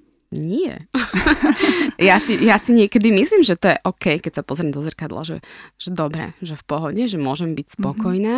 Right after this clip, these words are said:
Speaker 1: ale potom príde čosi, nejaký taký maličký problém a hneď to idem tak obrátiť, že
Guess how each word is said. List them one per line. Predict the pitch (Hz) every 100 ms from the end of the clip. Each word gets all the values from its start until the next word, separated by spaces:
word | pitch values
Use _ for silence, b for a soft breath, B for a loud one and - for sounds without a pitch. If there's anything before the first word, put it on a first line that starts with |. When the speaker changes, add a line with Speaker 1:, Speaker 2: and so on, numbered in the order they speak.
| 294
Speaker 1:
ale | 330 175 165
potom | 165 180 - 233
príde | 233 202 185 196 202 196 B B B B
čosi, | - - 123 - 131 190 392 -
nejaký | 185 170 - 185
taký | - -
maličký | 185 147 156 - -
problém | 214 - 175 151 139 165 226
a | - 139
hneď | 151 175 165
to | -
idem | 170 160
tak | 170 -
obrátiť, | - 143 143 151 - 139
že | 143